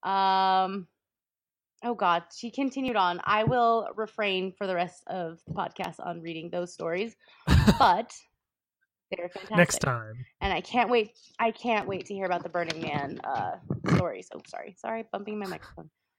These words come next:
Speaker 1: Uh, yeah, so that's that.
Speaker 2: Those are, it, it's always fun to hear E R stories, and there's nothing like E R stories to, like, bring everyone together, 'cause who doesn't love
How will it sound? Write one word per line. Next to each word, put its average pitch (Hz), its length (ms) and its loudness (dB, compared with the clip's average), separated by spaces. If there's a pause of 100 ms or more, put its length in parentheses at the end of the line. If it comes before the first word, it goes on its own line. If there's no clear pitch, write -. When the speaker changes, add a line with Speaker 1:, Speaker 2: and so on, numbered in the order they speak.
(300)
Speaker 1:
Uh, 196 280 -4 (180)
yeah, 214 520 -2
so 220 580 2
that's 285 220 -2
that. 285 360 0 (300)
Speaker 2:
Those 196 500 4 (200)
are, 160 260 4
it, 165 220 -6 (120)
it's 165 160 0
always 151 320 6
fun 120 220 -2
to 117 60 -6
hear 120 340 0
E 135 120 4
R 117 220 2
stories, 117 680 0
and 120 520 -2
there's 147 240 8
nothing 165 380 6
like 143 300 6
E 151 120 6
R 139 200 6
stories 127 560 0
to, - 160 -2
like, 120 300 0 (120)
bring 135 460 4
everyone 127 500 6
together, 135 640 2
'cause 143 220 0
who 226 180 2
doesn't 123 420 -2
love 113 540 -6